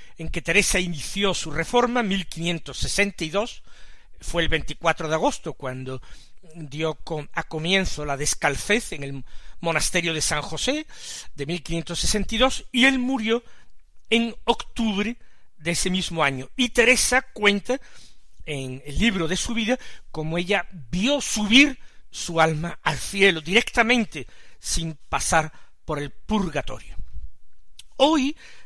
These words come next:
también la Iglesia celebra la memoria de un santo italiano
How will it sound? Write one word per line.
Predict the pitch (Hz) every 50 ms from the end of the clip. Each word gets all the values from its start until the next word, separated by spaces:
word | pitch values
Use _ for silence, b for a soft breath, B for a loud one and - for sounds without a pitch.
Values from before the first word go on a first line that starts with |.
| B B -
también | 160 151 156 127 127 151 175 175 185 202 196 - -
la | - - -
Iglesia | 104 104 117 180 202 - - - 160 160 185 220 b b b b b b -
celebra | - - - 143 143 170 180 156 160 160 170 - b b b b b b b b -
la | 160 165 175 175 165 -
memoria | - 175 170 165 196 277 294 233 175 165 170 214 277 b b b b b b b
de | - 156 240
un | 262 294 285
santo | - - - - 269 269 285 269 269 254 - - 269 262 226 - - -
italiano | - 226 202 170 - - - 240 262 277 247 233 208 208 214 220 202 165 160 233